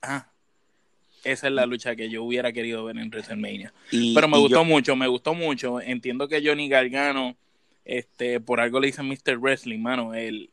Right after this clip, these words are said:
Speaker 1: el tipo no, eh, es como sabe exactamente el timing perfecto de cuándo ejecutar los movimientos. Y Finn Balor, eh, es, es como que tiene esa, esa manera de luchar que puede ser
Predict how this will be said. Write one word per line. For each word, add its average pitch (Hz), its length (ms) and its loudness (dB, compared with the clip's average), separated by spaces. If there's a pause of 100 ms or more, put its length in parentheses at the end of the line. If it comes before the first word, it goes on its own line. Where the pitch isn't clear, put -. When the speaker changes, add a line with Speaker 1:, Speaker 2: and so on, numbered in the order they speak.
(120)
Speaker 1:
el 120 160 -10
tipo 135 300 -2
no, 143 600 0 (960)
eh, 131 220 0
es - 160 -4
como 135 920 0 (200)
sabe 170 600 0
exactamente 165 920 -4
el 131 140 0
timing 151 360 -2
perfecto 151 460 -2
de 135 80 -2
cuándo 135 240 -2
ejecutar 135 440 -2
los 131 340 -6
movimientos. 120 720 -6
Y 139 160 0
Finn 135 280 0
Balor, 160 500 2 (380)
eh, 131 580 -2 (100)
es, 147 420 -6
es - 160 -10
como 156 280 -4
que 123 320 -4
tiene 139 260 -6
esa, 151 340 -6
esa 147 260 -6
manera 151 360 0
de 151 80 0
luchar 143 320 0
que 123 120 -6
puede 123 200 -8
ser - 220 -8